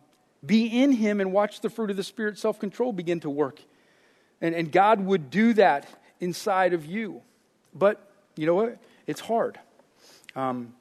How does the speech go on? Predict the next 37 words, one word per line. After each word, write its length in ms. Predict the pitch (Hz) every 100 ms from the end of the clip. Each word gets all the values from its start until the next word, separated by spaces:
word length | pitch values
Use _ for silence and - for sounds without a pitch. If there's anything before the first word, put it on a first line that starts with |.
| _ _ -
it's 120 | 151
hard. 160 | 147 135
I 60 |
remember, 380 | 139 143 185 135 - - - -
um, 300 | 117 117 110 _ _
this 100 | 135
one 180 | 135 160
particular, 600 | - 165 - 139 127 117 - - -
uh, 280 | 120 110 110 - - _ _ _ - 139
dinner 360 | 165 170 143
where 360 | 143 139 131 - _ _ _ _ _ -
Lou 200 | 156 165
was 180 | 147 135
making, 380 | 151 147 143
we, 220 | 127 135 143
we 200 | 147 135
have 160 | 135
this 160 | 131 120
crock 380 | - 160 147 -
pot. 300 | 131 104 - _ _ _ _ _ _ _ -
And 340 | 135 131 123 - _
crock 340 | - 175 214
pot 300 | - 180 143
makes 520 | 139 143 139 - - - _ -
unbelievably 880 | 165 190 156 131 139 156 143 127 127 117
tasty 640 | - 143 147 - 139 127 - _ -
meat, 440 | 131 131 120 - - -
right? 220 | 131 165 _ _ _ -
Like 120 | 135
a, 80 | -
there's 140 | 156 151
nothing 180 | 220
like 120 | 208 143
a 60 |
pot 460 | - - 196 190 131
roast, 340 | 117 107 -
right? 200 | 139 147